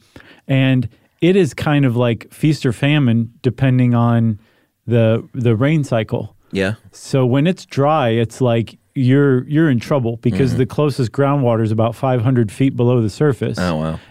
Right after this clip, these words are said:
Speaker 1: And, um, it's not gonna rain for a very long time. So if you haven't prepared by building reservoirs, you're, you might die of thirst.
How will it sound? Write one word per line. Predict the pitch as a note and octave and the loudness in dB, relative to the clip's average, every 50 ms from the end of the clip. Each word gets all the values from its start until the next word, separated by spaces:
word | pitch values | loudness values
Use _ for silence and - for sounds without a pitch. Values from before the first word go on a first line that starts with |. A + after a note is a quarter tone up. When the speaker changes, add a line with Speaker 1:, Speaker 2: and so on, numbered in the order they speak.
| _ _ - | _ _ -2
Speaker 1:
And, | C3 C3+ C3 C3 C3 B2+ B2 B2 - - | 0 0 2 2 2 0 0 -2 -2 -2
um, | C3+ B2 B2 A#2+ A#2 A2+ A#2+ - | -2 0 0 0 0 -2 -2 -4
it's | C3 - - | -6 -4 -4
not | D#3 D3+ C#3 | -4 -4 -2
gonna | - C#3+ B2+ B2 | -2 -2 0 0
rain | B2+ D3 D3+ C#3+ | 2 2 0 0
for | B2 - B2+ | 0 -2 -2
a | A2+ | 0
very | A2+ B2+ C3 B2 | 0 0 2 2
long | B2 A#2+ A#2 A#2 | 2 0 0 -2
time. | - F3 F3+ E3 D3 C#3 | -2 -2 0 0 0 -2
So | - - C3+ | -2 0 -2
if | B2 A2 C3 | 0 0 0
you | D#3+ D#3+ | -2 0
haven't | D#3 D#3+ D3 C#3 C3 B2 | 0 0 0 0 -2 -2
prepared | - C3 A2+ - - E3 D#3+ D3 B2+ B2 A#2 G#2+ - - - - - - | -4 -6 -6 -2 -2 0 2 2 2 0 0 -4 -8 -16 -20 -20 -8 -4
by | - A#2+ | -2 -2
building | A2+ A#2+ C#3 C#3 B2+ B2+ A#2+ A#2+ | 0 0 0 0 0 0 0 2
reservoirs, | C#3 E3+ F3+ D3 B2+ A2 A2+ A2 A2+ A2 A2 A2 - - - - _ _ | 2 2 0 0 -2 0 0 2 2 2 0 -2 -4 -8 -16 -20 _ _
you're, | - C3 E3 F3 E3 - - - | -2 0 0 0 -2 -4 -10 -8
you | - D#3+ F3+ F#3 | -4 -2 0 2
might | D#3+ B2+ B2 A#2+ | 0 0 0 -2
die | C3+ B2+ B2+ B2 | -2 0 0 0
of | A#2+ G#2 - | 0 -2 -2
thirst. | - F#3 E3+ C3 - A2 - - - | -2 0 0 0 -2 -4 -10 -18 -20